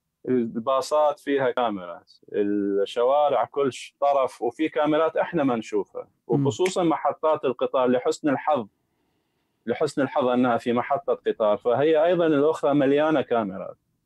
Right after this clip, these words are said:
Speaker 1: وعندهم التك-، التقنية رسم الوجه والايدنتيتي عن طريق الوجه، ما أعرف كيف التعقيد هذه البرمجة اللي عندهم، السوفت وير الأمنية. يعني ممكن المس فقط من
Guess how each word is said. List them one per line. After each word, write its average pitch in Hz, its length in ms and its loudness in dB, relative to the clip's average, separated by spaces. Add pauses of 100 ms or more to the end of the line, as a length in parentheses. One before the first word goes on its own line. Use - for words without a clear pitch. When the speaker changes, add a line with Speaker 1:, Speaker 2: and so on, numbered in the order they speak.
(480)
Speaker 1:
وعندهم 165 560 2
التك-، 131 380 0
التقنية 151 1080 2
رسم 139 440 2
الوجه 151 640 2 (320)
والايدنتيتي 143 880 2
عن 139 180 2
طريق 143 360 0
الوجه، 143 400 2
ما 131 100 2
أعرف 123 200 0
كيف - 360 -6 (720)
التعقيد 113 760 -2
هذه 117 100 2
البرمجة 110 720 0
اللي 104 160 0
عندهم، 110 300 0
السوفت 113 400 -4
وير 117 160 4
الأمنية. 104 580 -4 (520)
يعني 113 180 2
ممكن 165 300 2
المس 147 400 2
فقط 180 400 0
من 151 400 2